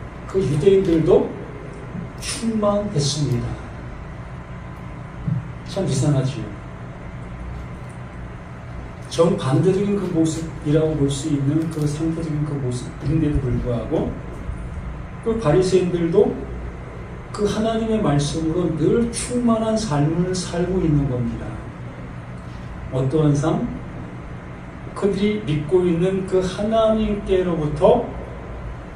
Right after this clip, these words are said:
부여받은 그 은혜를 입은 그 모습 속에서 충만한 삶을 살아가고 있는 거지요. 그 중에 대표적인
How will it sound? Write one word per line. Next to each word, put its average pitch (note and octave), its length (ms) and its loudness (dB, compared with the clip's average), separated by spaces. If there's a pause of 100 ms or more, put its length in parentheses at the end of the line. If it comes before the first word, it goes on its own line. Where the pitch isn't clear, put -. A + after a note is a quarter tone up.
(280)
부여받은 D#3 760 8
그 F#3 300 6
은혜를 G#3+ 760 8
입은 - 500 2
그 G#3+ 120 2
모습 E3 480 4
속에서 D#3+ 720 2 (720)
충만한 G#3 500 2
삶을 D3 480 2
살아가고 E3 540 0
있는 C#3 380 2
거지요. - 360 -4 (1700)
그 F3+ 100 -2
중에 A3+ 240 6
대표적인 F#3 840 4